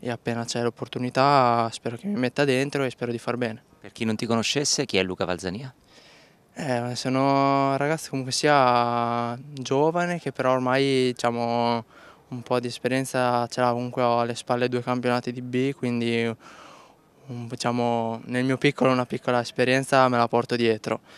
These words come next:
Speaker 1: E nel senso io sono a disposizione sia della squadra che del mister ovviamente, e devo essere anch'io pronto sia mentalmente che fisicamente, perché so che, che il mister chiede tanto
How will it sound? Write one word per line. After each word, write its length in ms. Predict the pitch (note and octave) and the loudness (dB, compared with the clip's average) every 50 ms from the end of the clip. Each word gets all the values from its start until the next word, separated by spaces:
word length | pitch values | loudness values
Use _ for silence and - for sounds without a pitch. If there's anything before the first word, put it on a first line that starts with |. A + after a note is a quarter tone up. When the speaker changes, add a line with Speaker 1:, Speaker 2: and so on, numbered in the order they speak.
| - - - - - - _ _ | -20 -20 -20 -20 -20 -20 _ _
Speaker 1:
E 540 | - - C#3 D#3 D#3 D3+ D3 C#3+ C#3+ C#3 C#3 | -8 -4 0 2 2 4 4 4 2 2 0
nel 100 | C3+ C3+ | -2 -6
senso 320 | C3 - C#3 C3 B2+ - D3 | -6 -6 -6 -6 -4 -4 -4
io 80 | D3 | -4
sono 180 | D3 - C#3 C3 | -4 -4 -2 -2
a 20 | B2+ | -2
disposizione 1080 | B2+ A#2+ - - - C3 C3 B2+ - - C3 B2+ B2+ B2 A#2+ A#2 A#2 A2+ A2 A2 A#2 - | -4 -6 -6 -8 -8 -8 -6 -8 -6 -4 -2 -2 0 -2 -2 -4 -6 -6 -8 -12 -14 -16
sia 260 | - - - - C#3 | -14 -14 -12 -10 -10
della 180 | A#2+ A2+ A#2 A2+ | -8 -8 -8 -8
squadra 400 | - - - B2+ B2 B2 A#2+ A#2 | -10 -4 0 2 2 2 2 0
che 100 | - A#2+ | -4 -8
del 120 | A2+ A#2 | -8 -6
mister 300 | A#2 B2 A#2 - - A#2+ | -4 -6 -6 -6 -6 -8
ovviamente, 680 | A#2 A2+ B2 C#3 D3 C3 C3 C#3+ C#3 - D3+ D#3 E3 - - - - - - - - - _ _ _ | -4 -2 0 0 2 0 0 -2 0 2 2 2 2 0 -6 -18 -20 -20 -20 -20 -20 -20 _ _ _
e 560 | - A#2 A#2 A#2 A#2 A#2 A#2 A#2 A2+ A2 G#2+ - _ _ _ _ _ | -4 -4 -2 0 0 0 0 -2 -4 -6 -8 -14 _ _ _ _ _
devo 680 | - - - - - - A#2+ A#2+ B2 B2+ B2+ B2 B2 B2 | -20 -20 -20 -20 -20 -20 -18 -8 -4 -2 0 2 4 2
essere 360 | B2+ A#2+ - - C3 B2 B2 B2 | 2 2 0 0 0 0 0 0
anch'io 280 | A#2+ A2+ - - B2 | -2 -2 -4 -4 -4
pronto 760 | - - B2+ B2+ B2+ B2+ A#2 - B2+ A#2+ A#2+ A#2 A#2 A#2 A#2 | 0 0 0 0 0 0 2 2 4 6 6 4 4 2 0
sia 180 | A#2 - - B2 | -2 -4 -6 -4
mentalmente 560 | A#2+ B2 B2 A#2+ - A#2+ A#2+ B2+ B2 A#2+ - | -4 -4 -4 -2 -2 -2 -2 -2 -4 -6 -8
che 120 | - - A#2 | -12 -12 -10
fisicamente, 560 | A#2 A#2 - - - B2 B2+ C3 C3 B2+ B2+ | -10 -10 -6 -4 -2 -2 -2 -2 -2 -4 -6
perché 220 | A#2 A#2 A2 A2+ | -6 -8 -8 -10
so 140 | - - B2 | -10 -10 -10
che, 440 | - - A#2 A#2 A#2 A2+ A2+ A2+ A#2 - - - - - - - - - _ _ _ _ _ _ _ _ _ _ _ | -8 -6 -4 -4 -2 -2 -4 -6 -8 -14 -20 -20 -20 -20 -20 -20 -20 -20 _ _ _ _ _ _ _ _ _ _ _
che 140 | - - B2 | -12 -8 -6
il 40 | A#2+ | -6
mister 320 | B2 B2 A#2+ - B2 A2 | -6 -6 -6 -6 -6 -4
chiede 240 | - - B2 A#2+ A#2+ | -4 -2 -2 -2 -2
tanto 640 | - - B2 C3 C#3+ D3 C3+ - D3+ D#3 E3 E3+ D#3 | 0 0 2 2 0 -2 0 0 2 2 2 0 -2